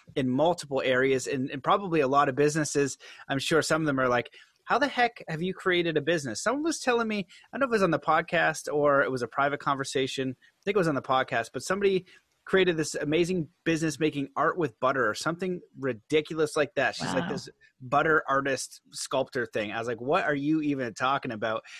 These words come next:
Speaker 1: And so it kinda opens up the mind to possibility, which is, which is the first thing. And a job, a nine-to-five job is guaranteed.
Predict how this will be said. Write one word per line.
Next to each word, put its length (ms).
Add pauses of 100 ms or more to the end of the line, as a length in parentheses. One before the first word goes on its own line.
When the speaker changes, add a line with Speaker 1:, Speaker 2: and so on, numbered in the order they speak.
(160)
Speaker 1:
And 120
so 360 (260)
it 80
kinda 300
opens 340
up 100
the 100
mind 280
to 80
possibility, 800
which 240
is, 180
which 200
is 100
the 80
first 320
thing. 200
And 280 (500)
a 480
job, 560
a 60
nine-to-five 500
job 240
is 80
guaranteed. 600